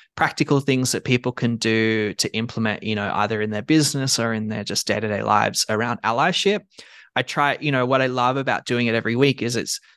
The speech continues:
it's just bite-sized, you know, nothing too big, nothing too chunky, just a little bit each week to keep that top of mind and, and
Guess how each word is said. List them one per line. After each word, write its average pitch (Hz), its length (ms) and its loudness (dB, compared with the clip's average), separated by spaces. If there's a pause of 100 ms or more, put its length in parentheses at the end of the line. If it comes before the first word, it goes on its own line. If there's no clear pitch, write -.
(260)
it's 143 140 0
just - 240 -2
bite-sized, 104 880 0 (100)
you 123 100 -2
know, 123 140 2
nothing 143 380 0
too 127 240 0
big, 113 340 2
nothing 143 320 2
too 135 160 0
chunky, 113 600 -2
just 123 220 0
a 123 60 -2
little 147 240 2
bit 131 220 0
each - 260 -2
week 110 200 -4
to 123 100 -2
keep 123 260 -2
that - 220 -2
top - 240 -4
of 113 80 -2
mind 110 420 0
and, 110 180 -4
and 110 200 -8